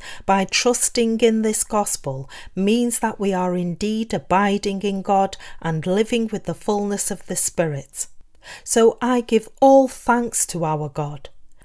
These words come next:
The Apostle Paul admonished us to redeem the time now that we have received the remission of sins, and he made this admonishment because there is so much that we have to do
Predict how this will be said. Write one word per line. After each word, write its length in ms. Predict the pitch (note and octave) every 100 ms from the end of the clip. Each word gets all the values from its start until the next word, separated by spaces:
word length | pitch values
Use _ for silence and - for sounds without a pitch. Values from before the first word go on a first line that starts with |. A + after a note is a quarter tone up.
| - - - -
The 100 | F#3
Apostle 560 | F#3 - C4 - C4
Paul 340 | - A#3+ A#3 A3+
admonished 720 | A3 G#3+ G#3+ G#3 F#3+ - D#3
us 240 | D3+ C#3+ - - -
to 140 | F3
redeem 560 | F#3 F3+ - A#3+ B3+ B3
the 120 | A#3
time 600 | - - A3+ G3+ D3 C3+ - -
now 320 | F3+ F#3+ A3+ A#3+
that 240 | A#3 -
we 160 | G#3 G3
have 240 | G3 E3
received 480 | F3+ - G#3+ G#3 G3+
the 100 | G3+
remission 520 | G#3 G3 F3+ - F3+
of 120 | E3+
sins, 600 | - F3+ E3 C#3 C3+ - - - -
and 200 | D#3+ D#3
he 160 | - E3
made 380 | E3 A3 B3+
this 220 | B3+ A3+ A3
admonishment 760 | G#3 G#3 G#3 G3+ - G3 G3
because 360 | G3 - F3 -
there 260 | E3+ E3 D#3
is 100 | -
so 420 | - A#3+ B3 B3
much 520 | A#3+ A#3+ A#3+ - -
that 220 | E3+ -
we 140 | F3+ E3+
have 320 | - A3+ -
to 140 | -
do 360 | A#3 A3 G#3 C#3+